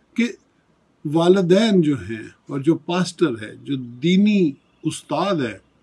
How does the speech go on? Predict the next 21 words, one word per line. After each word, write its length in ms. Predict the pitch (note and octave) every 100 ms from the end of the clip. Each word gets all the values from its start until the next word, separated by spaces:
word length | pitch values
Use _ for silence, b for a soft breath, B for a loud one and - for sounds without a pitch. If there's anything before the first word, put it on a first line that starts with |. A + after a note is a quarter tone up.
| _ _ G#3+
उसने 260 | F3+ A#3+
क्यों 180 | F3+ G3+
नहीं 120 | F3
पहचाना? 560 | E3 C3 - C#3 - - _ _ _ _ _ _ _ _ _ _ _
क्या 120 | - E3+
अंधे 440 | - E3 F3+ G3
हैं? 400 | E3 F3 F#3+ - _ _ _ _ _ _ _ _ _ _ _ _ _ _
क्या 140 | - F3
लालच 500 | D3 C3+ D#3 F3 F3
ने 260 | F3+ E3+ E3+ - _ _ D#3
और 200 | D3 D3 D#3 D3+ D3
गुमराही 640 | C3 C3 D#3 D#3 F3+ E3 F#3
ने 140 | E3+
आंखों 340 | D#3 D3 D3 E3+
को 160 | F3+
बंद 380 | D3 B2 C#3 F3
कर 220 | E3+ F3+
दिया 380 | D#3+ F3 F3 E3+
है 300 | D3+ E3+ - _ _ _ _
कि 100 | F#3+
नजर, 380 | F3 D#3 D3+ E3+